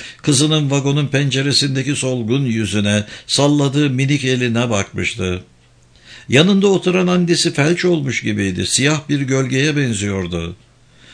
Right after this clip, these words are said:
Yuna tren daha köşede kaybolmadan dönmüş, arabasına gitmişti. Yüz seksen sekizinci bölüm.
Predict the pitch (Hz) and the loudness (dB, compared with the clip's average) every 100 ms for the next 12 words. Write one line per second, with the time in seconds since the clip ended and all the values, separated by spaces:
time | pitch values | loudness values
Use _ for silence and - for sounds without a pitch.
0 | - - 87 98 85 90 87 95 98 107 | -16 -2 0 2 0 -2 -2 -2 0 0
1 | 85 101 104 101 92 98 101 95 104 92 | 0 0 0 -2 -2 -2 -2 0 -2 0
2 | 120 113 92 90 95 87 95 90 92 92 | 0 0 -2 0 -2 0 0 0 0 -2
3 | - - 107 101 107 110 107 110 95 90 | -4 -2 -2 0 -2 0 0 0 -2 -4
4 | 85 87 - 87 85 80 _ _ _ - | -4 -6 -4 -4 -4 -6 _ _ _ -20
5 | _ - _ _ _ _ _ _ _ _ | _ -20 _ _ _ _ _ _ _ _
6 | _ _ - - - _ _ _ _ _ | _ _ -20 -20 -20 _ _ _ _ _
7 | _ _ _ _ - _ _ - - - | _ _ _ _ -20 _ _ -20 -20 -20
8 | - - 120 139 - 127 123 123 127 117 | -20 -4 2 2 4 0 0 0 0 0
9 | 107 92 90 98 82 85 73 64 | -2 -2 -2 -2 -2 -4 -6 -8